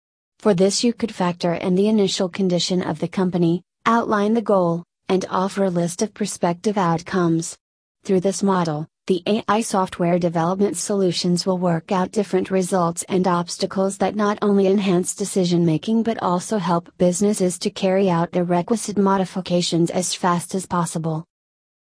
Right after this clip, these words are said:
Accurate planning can impact the software development process, as it allows businesses to handle their financial assets and create development roadmaps.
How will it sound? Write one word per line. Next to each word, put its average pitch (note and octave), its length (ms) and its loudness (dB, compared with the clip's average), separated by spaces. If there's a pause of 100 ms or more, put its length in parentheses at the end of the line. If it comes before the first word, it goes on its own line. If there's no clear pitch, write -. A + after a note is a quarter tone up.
Accurate G3+ 520 0
planning F3 420 2
can G3 200 0
impact F3 400 0
the G#3 120 0
software F3+ 580 0
development F3 640 0
process, D#3+ 640 -2 (220)
as G3+ 200 0
it A#3 60 0
allows F#3 420 0
businesses F#3+ 680 0
to F#3+ 120 -2
handle F3 440 0
their F3+ 160 0
financial F3 600 0
assets F#3+ 540 -2
and G3 240 0
create G3+ 380 2
development F3+ 580 0
roadmaps. E3 720 0